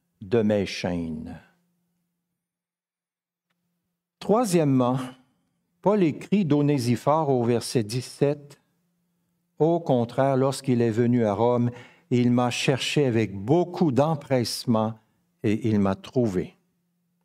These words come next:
Le mot empressement est très beau et très important ici. L'empressement, c'est le contraire de la paresse, la nonchalance, l'indifférence, la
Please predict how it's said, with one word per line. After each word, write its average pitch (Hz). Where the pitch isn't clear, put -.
Le 107
mot 117
empressement 120
est -
très 127
beau 101
et 110
très 117
important 110
ici. -
L'empressement, 117
c'est 123
le 101
contraire 110
de 107
la 110
paresse, 110
la 101
nonchalance, 101
l'indifférence, 98
la 90